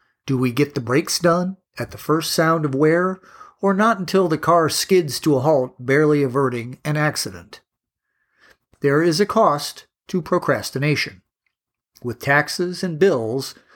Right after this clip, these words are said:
there can be penalties. With car or home repair, the costs of neglect may be more substantial than a financial slap on the wrist.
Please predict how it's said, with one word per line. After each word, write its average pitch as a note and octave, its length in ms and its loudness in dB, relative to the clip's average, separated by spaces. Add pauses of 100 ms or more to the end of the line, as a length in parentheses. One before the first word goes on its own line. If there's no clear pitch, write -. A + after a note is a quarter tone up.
(120)
there C3 280 2
can C#3 180 -2
be D3+ 160 0
penalties. D#3 800 -4 (920)
With - 200 -8
car F#3+ 400 2
or A#2+ 260 0
home D3 300 -4
repair, A2 540 -8 (200)
the B2 100 -8
costs - 640 -2
of C#3+ 160 -2
neglect C3 680 -2 (360)
may A#2+ 180 2
be C3+ 160 2
more C#3+ 240 2
substantial D#3 840 -2 (240)
than B2+ 140 0
a A#2+ 100 0
financial C#3+ 720 -2
slap B2 400 0
on A2+ 120 -6
the A2+ 100 -8
wrist. - 440 -4